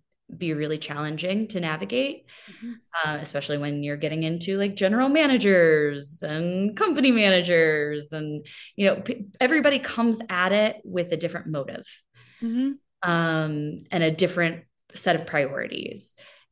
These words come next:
Speaker 1: And this business, uh, is very personal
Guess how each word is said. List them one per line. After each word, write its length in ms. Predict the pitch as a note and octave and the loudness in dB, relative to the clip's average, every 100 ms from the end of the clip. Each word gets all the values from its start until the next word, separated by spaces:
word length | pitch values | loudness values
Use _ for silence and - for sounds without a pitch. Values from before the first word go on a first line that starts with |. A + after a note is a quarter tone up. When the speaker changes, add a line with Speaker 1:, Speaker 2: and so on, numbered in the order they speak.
| _ | _
Speaker 1:
And 340 | E3+ E3 D#3+ D3 | -2 0 0 2
this 540 | E3+ E3 E3 - - _ _ _ _ | 4 4 0 -10 -14 _ _ _ _
business, 840 | - C#4+ A#3 G3 F3 E3 E3 - - _ _ _ _ | 0 2 2 2 0 -2 -8 -14 -18 _ _ _ _
uh, 400 | E3+ D#3+ D#3 D#3 F3+ | -2 0 0 -2 -4
is 100 | D#3+ | -2
very 240 | F#3 G3 | 0 0
personal 680 | - G#3+ B3+ D#3+ - F3+ | -2 -4 -4 -4 -8 -16